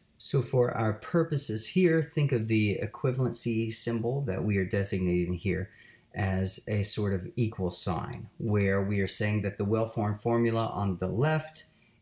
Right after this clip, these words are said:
is logically equivalent to the well-formed formula on the right of the symbol. Now, in Module one, we briefly surveyed the history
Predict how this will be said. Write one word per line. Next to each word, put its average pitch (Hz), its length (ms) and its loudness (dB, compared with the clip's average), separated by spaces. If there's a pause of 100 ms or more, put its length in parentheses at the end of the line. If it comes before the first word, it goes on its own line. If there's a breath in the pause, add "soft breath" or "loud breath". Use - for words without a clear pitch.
(140)
is 101 340 2
logically 120 840 0
equivalent 117 680 -2 (140)
to 101 380 0
the 95 100 0
well-formed 90 560 -2
formula 170 560 -2
on 85 180 -4
the 85 120 -4
right 87 500 -8
of 95 100 -10
the 92 100 -4
symbol. 85 440 -2 (680 loud breath)
Now, 131 200 4
in 139 100 2
Module 170 480 4
one, 139 380 4
we 110 240 4
briefly 131 560 2
surveyed 104 720 2
the 95 80 0
history 127 640 0